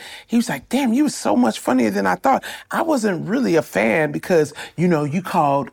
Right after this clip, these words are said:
black women niggas on S N L." What the fuck are you talking about? And, and this is what, this is what pisses me off about stuff like that. It's like, you, you, you don't know what the fuck you talking about. So I said, "Where did I say it?" He said, "You said it." And I was like,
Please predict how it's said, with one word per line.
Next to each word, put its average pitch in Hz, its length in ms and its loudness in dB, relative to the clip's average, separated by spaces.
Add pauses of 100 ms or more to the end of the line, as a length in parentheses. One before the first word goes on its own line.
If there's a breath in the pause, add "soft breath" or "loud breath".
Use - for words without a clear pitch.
(120)
black 147 280 -2
women 127 380 2
niggas 135 680 -2 (440 soft breath)
on 147 140 -2
S 139 240 -6
N 147 60 -8
L." - 60 -16 (160)
What 269 360 2 (840)
the 262 180 4
fuck 392 420 2
are 359 40 2
you 320 160 2
talking 392 400 2
about? 185 320 2 (260 loud breath)
And, 247 160 2
and 226 240 -2
this 320 160 -4
is 311 140 -4
what, 254 220 -2
this 294 140 -2
is - 40 -10
what 269 180 0
pisses 220 340 -6
me 202 140 -2
off 165 180 2
about 160 260 2
stuff - 260 -2
like 151 200 2
that. 151 240 0 (180 loud breath)
It's 165 140 -6
like, 180 200 2 (140 loud breath)
you, 339 320 0
you, 370 400 0
you 247 160 0
don't 427 200 0
know 311 60 4
what 277 100 0
the 247 80 -2
fuck - 320 0
you 254 80 -2
talking 349 220 -4
about. 233 180 2
So 247 120 -6
I 247 80 2
said, 226 320 -2 (320 loud breath)
"Where 285 300 4
did 294 140 0
I 262 120 4
say 254 280 0
it?" 131 220 -10
He 277 100 4
said, 247 180 -2
"You 254 80 0
said 285 240 -2
it." 262 40 0
And 233 100 0
I 214 80 2
was 220 140 -6
like, 208 140 2